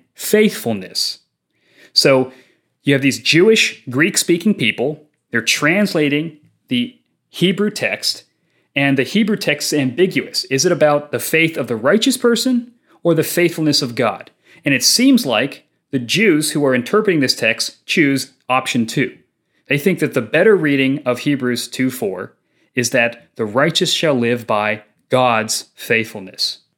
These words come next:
Now, when Paul quotes this verse, he, again, he removes the pronoun. You don't really know which one he's leaning towards.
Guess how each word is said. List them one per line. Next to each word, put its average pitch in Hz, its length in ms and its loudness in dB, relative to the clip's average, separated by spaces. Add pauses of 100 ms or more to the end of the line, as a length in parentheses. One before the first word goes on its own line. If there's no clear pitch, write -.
(160)
Now, 143 140 2
when 147 160 4
Paul 175 320 2
quotes 123 360 0
this 117 140 -4
verse, 107 440 -6 (560)
he, 127 400 -2
again, 131 260 2
he 120 100 -4
removes 123 360 0
the 117 80 -6
pronoun. 123 440 0
You 107 100 -4
don't 139 160 -2
really 135 200 0
know 139 360 4
which 131 320 -2
one 135 100 -2
he's 120 220 -4
leaning 135 400 2
towards. 87 420 -8